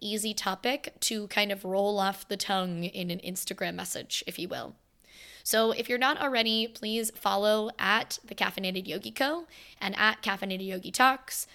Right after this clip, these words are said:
The first one is my personal. The second is the home just for the podcast. Um, send me a message so we can chat about episode sixty-one.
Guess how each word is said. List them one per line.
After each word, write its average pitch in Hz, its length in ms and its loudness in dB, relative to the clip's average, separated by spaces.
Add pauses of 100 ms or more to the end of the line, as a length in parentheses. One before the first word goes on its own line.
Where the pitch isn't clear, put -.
(140)
The 202 80 0
first 208 220 0
one 208 120 2
is 190 80 -4
my 190 120 -6
personal. 233 480 0
The 214 100 -2
second 208 400 0
is 185 140 -6
the 196 100 -4
home 190 380 -2
just - 340 -6
for 185 160 -6
the 180 80 -8
podcast. 247 840 2 (460)
Um, 196 460 -2
send 220 200 0
me 262 100 2
a - 20 0
message 254 540 0
so 208 180 0
we 214 80 -4
can 214 140 -6
chat 202 200 6
about 208 220 6
episode 202 400 -2
sixty-one. 226 680 0